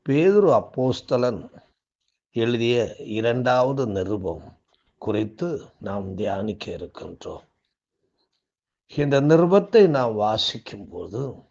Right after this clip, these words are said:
நிறைய கருத்துக்களை நாம் அறிந்து கொள்ள முடிகின்றது. நாம் இன்றைக்கு ஒரு தலைப்பின் கீழே இந்த பகுதியிலிருந்து நிறைய விஷயங்களை கற்றுக்கொள்ள இருக்கிறோம். கள்ளத்தனமானவைகளுக்கு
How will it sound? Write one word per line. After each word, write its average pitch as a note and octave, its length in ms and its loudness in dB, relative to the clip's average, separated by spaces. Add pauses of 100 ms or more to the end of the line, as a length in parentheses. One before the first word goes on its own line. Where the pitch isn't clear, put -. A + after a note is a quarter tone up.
(160)
நிறைய A2 500 -4
கருத்துக்களை A2+ 800 -6
நாம் G2 260 -8
அறிந்து A2 420 -4
கொள்ள F#2+ 260 -8
முடிகின்றது. F2+ 760 -6 (1120)
நாம் D3 300 4
இன்றைக்கு E3+ 540 2 (100)
ஒரு B2 320 0
தலைப்பின் A#2 580 -2
கீழே G2+ 360 -4 (380)
இந்த A#2+ 300 -4
பகுதியிலிருந்து A#2 960 -4
நிறைய G#2 320 -6
விஷயங்களை F#2+ 760 -8
கற்றுக்கொள்ள - 640 -14
இருக்கிறோம். E2+ 520 -14 (680)
கள்ளத்தனமானவைகளுக்கு D3 1800 2